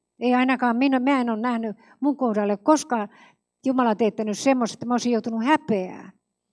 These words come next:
Päinvastoin mä oon nähnyt, kuinka Jumala on antanut aina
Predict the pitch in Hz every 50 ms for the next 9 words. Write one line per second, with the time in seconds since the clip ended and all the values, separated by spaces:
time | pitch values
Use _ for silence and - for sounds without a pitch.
0 | _ _ _ _ _ _ _ - 294 294 285 240 311 330 311 - - - 233 220
1 | 220 233 233 226 247 285 294 277 262 240 - 247 220 - 247 214 - - - -
2 | - - - 311 311 311 285 254 240 226 226 226 214 240 226 220 208 - 277 320
3 | 330 311 302 269 240